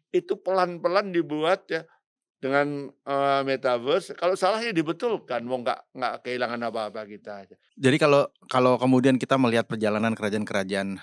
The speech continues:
Speaker 2: Nusantara, khususnya Majapahit, eh, apa yang kita bisa pelajari sih Pak hari ini buat generasi muda ya, yang saya rasa sekarang kita masih banyak sekali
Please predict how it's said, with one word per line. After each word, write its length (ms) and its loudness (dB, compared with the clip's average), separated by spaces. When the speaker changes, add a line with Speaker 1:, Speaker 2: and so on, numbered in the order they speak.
Speaker 2:
Nusantara, 600 -2
khususnya 360 -8
Majapahit, 680 -6
eh, 360 -8
apa 280 -6
yang 160 -8
kita 200 -6
bisa 520 -4
pelajari 480 -8
sih 160 -8
Pak 160 -6
hari 160 -8
ini 80 -8
buat 180 -6
generasi 460 -8
muda 320 -4
ya, 160 -10
yang 320 -8
saya 240 -4
rasa 160 -4
sekarang 320 -6
kita 240 -6
masih 320 -4
banyak 480 -6
sekali 800 -4